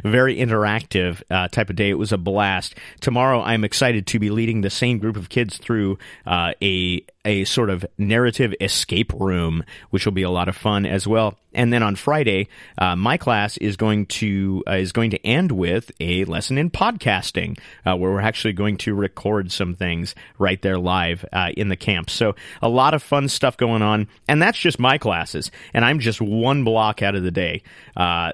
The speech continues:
these are classes that are for, uh, students that are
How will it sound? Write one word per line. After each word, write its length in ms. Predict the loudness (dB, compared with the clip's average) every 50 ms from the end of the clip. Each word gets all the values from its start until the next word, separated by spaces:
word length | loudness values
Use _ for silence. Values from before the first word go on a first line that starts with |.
| -6
these 720 | -10 -10 -8 -8 -8 -6 -2 0 2 2 2 2 0 -2 -2 0
are 260 | 2 2 4 2 2
classes 400 | 0 0 0 0 0 0 -4 -2
that 160 | 0 0 2 2
are 100 | 0 0
for, 480 | 0 0 2 2 4 4 2 2 0 _ -14 _ -4
uh, 280 | -2 -2 0 0 -2 -2
students 400 | -4 -2 0 0 0 0 -4 -2
that 120 | 0 2
are 160 | 2 2 0